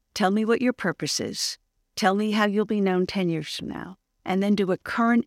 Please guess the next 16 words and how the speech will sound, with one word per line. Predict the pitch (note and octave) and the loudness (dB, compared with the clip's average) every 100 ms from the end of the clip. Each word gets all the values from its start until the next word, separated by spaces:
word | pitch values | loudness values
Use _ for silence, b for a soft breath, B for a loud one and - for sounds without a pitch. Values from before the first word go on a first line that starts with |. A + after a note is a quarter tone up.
| _ | _
inventory | G#3 G#3 F#3+ E3 - - - - | 2 4 2 -2 -6 -8 -10 -2
of | F3+ F3+ | -2 2
your | F3 | -2
power, | - - D#3+ F#2 - - _ _ _ F3+ | -2 -4 -2 -2 -6 -16 _ _ _ 0
all | G3 A#3 | 2 2
the | A#3 | 0
different | A#3 - G3 | -2 -2 -2
currencies, | - G3 F#3 D#3+ - - - - - _ | -2 -2 -2 -2 -6 -6 -6 -6 -8 _
knowledge, | F3 F3+ F#3+ F3+ D3+ G2+ - - - _ _ _ - | -2 2 2 2 -2 -4 -8 -14 -16 _ _ _ -4
beauty, | G#3 F#3+ D#3+ - - _ _ _ _ _ | -2 0 -2 -4 -10 _ _ _ _ _
relationships, | F#3 F3 F#3+ F3+ - D#3 D3+ - - - _ _ | -2 2 2 0 -2 -4 -6 -10 -12 -12 _ _
persona. | - F#3 - G3 F3+ - E3 _ _ _ _ _ _ _ _ _ | -6 -4 -2 -2 -2 -4 -8 _ _ _ _ _ _ _ _ _
And | F3+ F#3+ | -2 2
then | A3+ | 2
do | A3 G#3 | 2 2
a | F3+ | 0